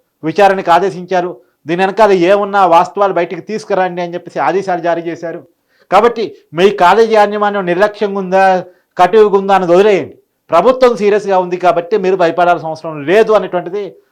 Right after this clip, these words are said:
అందరి విద్యార్థులకి నా తరపున మనమే. మీరు భయపడొద్దు. నాకు తెలిసి మీకు సంబంధించినటువంటి ఏ వీడియోలు బయటికి రాలేదని అనుకుంటా ఉన్నాను. ఎందుకంటే రెండు నెలల నుంచి, మీరు చెప్తున్నట్టు రెండు నెలల నుంచి బయటకు వచ్చి ఉంటే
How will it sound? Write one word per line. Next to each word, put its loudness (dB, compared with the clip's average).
అందరి 0
విద్యార్థులకి -2
నా 2
తరపున -4
మనమే. -4
మీరు -2
భయపడొద్దు. -2
నాకు 4
తెలిసి 0
మీకు -4
సంబంధించినటువంటి 0
ఏ 4
వీడియోలు 2
బయటికి 0
రాలేదని 2
అనుకుంటా -4
ఉన్నాను. -6
ఎందుకంటే 0
రెండు 2
నెలల 2
నుంచి, -2
మీరు -4
చెప్తున్నట్టు -2
రెండు -2
నెలల -2
నుంచి -8
బయటకు -4
వచ్చి -8
ఉంటే -8